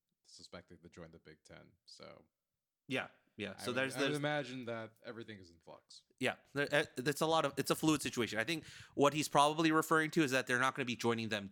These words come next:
Speaker 2: tonight is probably the better way to, to talk about it. And, uh, I think that's it. That is it.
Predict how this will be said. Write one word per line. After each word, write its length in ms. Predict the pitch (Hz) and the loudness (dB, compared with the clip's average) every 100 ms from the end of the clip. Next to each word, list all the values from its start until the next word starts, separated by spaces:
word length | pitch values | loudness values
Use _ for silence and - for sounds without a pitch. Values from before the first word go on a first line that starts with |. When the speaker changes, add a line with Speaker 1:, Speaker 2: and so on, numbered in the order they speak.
| - | -10
Speaker 2:
tonight 680 | - 104 101 90 - - - _ _ _ - | -8 -4 -6 -8 -14 -16 -16 _ _ _ -12
is 180 | 95 | -12
probably 540 | - 110 104 104 101 95 | -10 -6 -6 -6 -8 -8
the 80 | 98 | -8
better 440 | 104 98 92 101 _ _ _ _ - | -8 -6 -6 -8 _ _ _ _ -14
way 340 | - 104 101 - | -6 -4 -6 -10
to, 140 | - 98 90 - - | -8 -8 -8 -16 -12
to 80 | 98 | -8
talk 240 | - 98 | -4 -4
about 240 | 98 101 113 | -2 -2 -2
it. 100 | - | -4
And, 280 | 113 110 110 | -4 -4 -4
uh, 340 | 110 113 117 - _ _ _ _ - | -2 -2 -4 -8 _ _ _ _ -8
I 100 | 127 | -8
think 520 | 120 - 151 190 - - | -8 -6 -2 -2 -4 -4
that's 580 | 160 160 - - - - _ - | -2 -2 -4 -8 -8 -14 _ -6
it. 360 | 170 - - - _ _ _ _ _ - | -4 -6 -14 -16 _ _ _ _ _ -8
That 100 | 127 | -6
is 100 | 123 | -2
it. 140 | 135 | -4